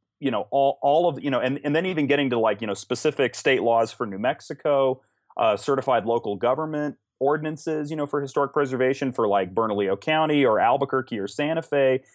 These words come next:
you know, as just some examples. But that was the best class that I ever took, and it had nothing to do with the archaeology department. And so when I would tell, you know, other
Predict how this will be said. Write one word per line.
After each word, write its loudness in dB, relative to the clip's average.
you 0
know, 4
as 4
just 0
some 0
examples. -2
But 0
that 2
was -2
the -2
best -2
class 0
that 2
I 4
ever -2
took, -2
and -4
it -4
had -2
nothing -2
to -4
do 0
with 2
the 2
archaeology 0
department. -6
And -6
so 2
when 2
I 4
would 0
tell, 2
you -4
know, -2
other 0